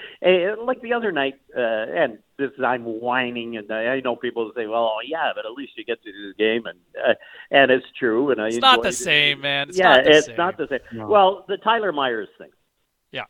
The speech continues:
Speaker 1: Like, and I'm, I'm buzzing to Toronto, who is, uh, we're doing it off the monitor, so our producer's in Toronto, and, but we're taking the, uh, Calgary feed. So I wanna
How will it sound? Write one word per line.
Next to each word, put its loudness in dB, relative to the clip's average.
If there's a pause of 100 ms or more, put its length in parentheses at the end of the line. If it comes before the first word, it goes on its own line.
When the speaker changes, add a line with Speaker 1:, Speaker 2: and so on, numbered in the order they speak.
(240)
Speaker 1:
Like, -2
and -4
I'm, -8
I'm -8
buzzing -4
to -10
Toronto, -4
who -4
is, -4 (240)
uh, -6 (400)
we're 4
doing 6
it 4
off 2
the -12
monitor, -8
so -6
our -6 (140)
producer's -8
in -6
Toronto, -2
and, -4 (360)
but 2
we're 0
taking -4
the, -4
uh, 0
Calgary -2
feed. -4 (1200)
So 0
I 4
wanna -2